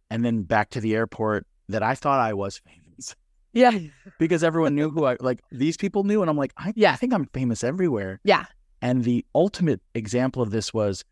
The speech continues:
Speaker 1: for a year, they had opened in Vegas something called the Nitro Grill. That's named after our flagship show,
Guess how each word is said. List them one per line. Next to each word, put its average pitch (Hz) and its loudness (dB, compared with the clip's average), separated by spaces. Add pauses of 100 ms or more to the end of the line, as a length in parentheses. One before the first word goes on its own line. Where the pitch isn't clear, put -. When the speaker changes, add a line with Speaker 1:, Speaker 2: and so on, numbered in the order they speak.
(240)
Speaker 1:
for 120 2
a 113 2
year, 131 2
they 107 0
had 101 0
opened 110 0
in 104 -2
Vegas 104 0
something 107 -2
called 107 -2
the 98 -2
Nitro 101 0
Grill. 101 -2
That's - -2
named 113 0
after 104 0 (180)
our 104 -2
flagship 117 -2
show, 101 0